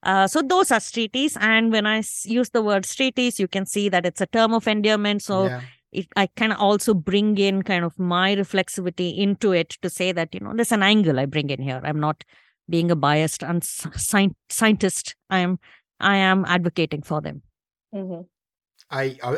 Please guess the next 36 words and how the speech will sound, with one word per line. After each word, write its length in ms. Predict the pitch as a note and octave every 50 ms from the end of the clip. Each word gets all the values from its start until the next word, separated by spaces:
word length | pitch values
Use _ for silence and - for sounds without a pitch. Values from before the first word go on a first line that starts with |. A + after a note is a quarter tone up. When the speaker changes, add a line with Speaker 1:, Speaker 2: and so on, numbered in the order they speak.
| D3
Speaker 2:
I 20 | C#3+
think 260 | B2+ - F#3 F3+ F3+
I'm 220 | - D#3+ C3+ A#2 G#2
seeing 500 | - - D3 C#3 B2 A2+ A2 A2 G#2+ G#2
a 80 | - A2
bit 200 | - B2+ B2 -
of, 260 | G2 G#2 G2+ - -
uh, 340 | A2+ A2 G#2+ G#2 G2 F#2+ F#2+ - _ _ _ _ _ _ _ _ _ _ _
of, 240 | - B2 A2+ G#2 F#2+ - _ _ _ _ _ _ _ _ _ _ -
of 160 | B2+ G#2 -
that 260 | - C3 B2+ A#2+ -
in, 280 | - B2 A#2 A2 A2 A2+
uh, 120 | A2 A#2+ A#2
we've 160 | B2 C#3 B2
got 120 | C3+ B2+ -
some 120 | - B2+
foxes 600 | B2 - - D#3+ E3 - - - - A2 G2+ F2+ -
that 140 | A2+ - G2
are 20 |
living 420 | G#2+ A2 G2+ G2+ G#2 G#2 G2 G2+ A2+
d-, 140 | C3+ F3 D#3+
ju-, 240 | - - D3 - - _ _ _ _
just 280 | - G3+ F#3 - -
in 160 | F#3+ F3 D#3
the 100 | D3 C#3
woods 340 | B2+ B2 C3 D3 F#3 D3+ B2+
Speaker 1:
Yeah. 200 | G3+ F3 D#3 D3+ C#3+ - -
Speaker 2:
out 220 | D3 C#3 C3+ C#3
the 60 | C3+ B2+
back 280 | - C3+ C3+ C3 -
of 100 | B2+ B2
our 120 | C3+ B2+ A#2+
house 280 | C3 C#3 C#3 B2 -
at 60 | -
the 80 | - A2+
moment. 360 | A2+ A#2 A#2+ A#2 G#2+ G2 F#2+